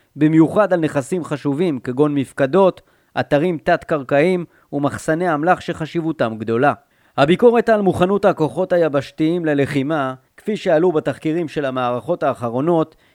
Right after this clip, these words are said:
יחד עם מרכיב אי-הוודאות והסיכון המוגבר ביחס להפעלת אש מנגד, מורידים את הביטחון של מקבלי ההחלטות בכל הקשור לבחירה בהפעלתם. למעט הסיכון הכרוך באובדן נפש כתוצאה מהפעולה,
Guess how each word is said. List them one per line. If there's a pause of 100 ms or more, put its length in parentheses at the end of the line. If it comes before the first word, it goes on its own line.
(100)
יחד
עם
מרכיב
אי-הוודאות
והסיכון
המוגבר
ביחס
להפעלת
אש
מנגד, (480)
מורידים
את
הביטחון
של
מקבלי
ההחלטות (240)
בכל
הקשור
לבחירה
בהפעלתם. (280)
למעט
הסיכון
הכרוך
באובדן
נפש
כתוצאה
מהפעולה,